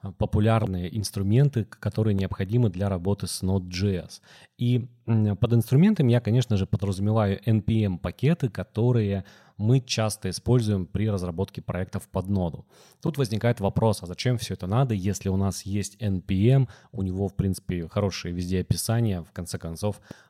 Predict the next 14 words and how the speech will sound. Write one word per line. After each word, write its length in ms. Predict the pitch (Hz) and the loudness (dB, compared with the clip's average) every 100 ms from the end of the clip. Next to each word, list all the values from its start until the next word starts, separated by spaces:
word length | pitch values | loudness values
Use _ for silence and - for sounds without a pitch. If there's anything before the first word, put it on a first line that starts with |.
| _ | _
каждый 300 | 110 95 - | -6 -4 -4
пакет 400 | 98 - 110 95 | -4 -2 -2 -2
ведет 360 | 92 101 92 | 0 0 -2
на 240 | 98 92 87 | -6 -6 -6
GitHub, 600 | 85 - 113 120 - - | -10 -6 -2 -2 -2 -4
на 160 | 90 | -4
оригинальный 460 | 85 82 90 90 87 | -6 -6 -2 -2 -2
репозиторий, 580 | 85 90 87 87 120 104 | -4 -4 -4 2 2 2
где 180 | 87 101 | -2 -2
можно 320 | 95 92 87 | -2 -4 -4
посмотреть 560 | - - 87 85 101 | -6 -6 -8 -6 -4
всю 200 | - - | -4 -2
необходимую 600 | 98 95 - 90 92 95 | -2 -4 -6 -8 -6 -6
информацию. 600 | 87 - 95 87 73 - | -4 -6 -6 -6 -10 -18